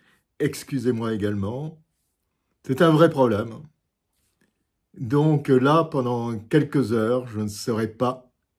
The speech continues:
avec vous pour vous présenter des vidéos et des textes choisis, car maintenant, sur Patreon,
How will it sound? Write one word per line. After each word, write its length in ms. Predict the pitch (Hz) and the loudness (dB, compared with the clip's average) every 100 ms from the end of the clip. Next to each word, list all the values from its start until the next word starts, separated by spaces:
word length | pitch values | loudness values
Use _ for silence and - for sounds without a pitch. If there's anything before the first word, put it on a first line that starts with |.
| _ _ | _ _
avec 300 | 160 151 123 | 2 2 2
vous 320 | 107 117 135 - _ _ _ - | -2 -8 -10 -16 _ _ _ 0
pour 160 | 196 | 2
vous 140 | 147 151 | 4 0
présenter 480 | - 123 113 - | 0 -4 -4 -4
des 160 | 117 113 | -2 -2
vidéos 520 | 98 92 95 104 117 - _ _ _ _ - | -2 -2 -2 -2 -6 -12 _ _ _ _ 4
et 100 | 196 | 6
des 200 | 160 151 | 6 2
textes 380 | 139 127 - 127 | 0 0 -2 -6
choisis, 600 | - 120 101 98 113 131 _ _ _ | -4 -4 -4 -6 -8 -12 _ _ _
car 180 | 147 117 | -2 0
maintenant, 640 | 127 135 - 135 127 110 | 0 -2 -2 -2 0 -2
sur 320 | 101 - 160 - | -8 -6 -6 -2
Patreon, 800 | 131 - 113 110 120 143 156 | -6 -4 -6 -6 -6 -6 -8